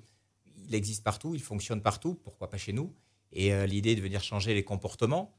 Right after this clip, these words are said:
en offrant une solution supplémentaire ou complémentaire à la mobilité de nos concitoyens, en faisant rien de plus que d'habitude que juste de prendre quelqu'un dans la voiture.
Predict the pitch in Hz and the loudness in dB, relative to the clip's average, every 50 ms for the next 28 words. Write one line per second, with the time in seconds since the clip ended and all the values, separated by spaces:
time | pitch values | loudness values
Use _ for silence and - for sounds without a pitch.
0 | _ _ _ - 117 104 104 104 104 104 107 110 117 113 - - 123 127 127 113 | _ _ _ -6 -4 -2 0 0 0 2 2 4 2 2 2 2 2 4 2 2
1 | 110 - - 123 120 120 - - - 127 123 113 - - - - - _ - - | -2 -2 -2 -2 -2 -2 -4 -2 -2 -2 -2 -2 -6 -10 -20 -20 -20 _ -18 -14
2 | - - - 117 - 123 123 120 117 113 113 - 135 120 110 101 - 120 110 - | -14 -10 -10 -8 -4 -2 -2 -2 -2 -4 -4 -2 0 0 0 0 0 0 0 2
3 | 120 113 110 113 107 - 127 120 110 104 95 95 98 98 92 92 92 98 - - | 0 0 0 0 -2 -2 -2 -2 -2 -2 -4 -2 -4 -4 -4 -4 -6 -6 -4 -4
4 | 117 107 98 92 - - 95 - - 98 - 98 95 107 131 160 170 - _ _ | -4 -4 -4 -8 -8 -10 -12 -12 -12 -8 -4 -2 0 0 0 -4 -6 -12 _ _
5 | _ _ _ _ - 101 92 101 90 101 101 104 101 101 - 113 110 - - 101 | _ _ _ _ -8 -4 -2 0 0 2 2 0 0 -2 -4 -6 -8 -8 -8 -6
6 | 92 90 90 92 - - 139 139 - - 90 92 98 101 101 98 - 104 101 - | -8 -8 -8 -8 -10 -12 -12 -12 -12 -14 -12 -12 -12 -12 -14 -10 -8 -8 -6 -6
7 | 98 87 - - 107 104 98 90 90 92 90 - 170 - | -6 -8 -6 -6 -6 -6 -4 -4 -4 -4 -6 -6 -10 -12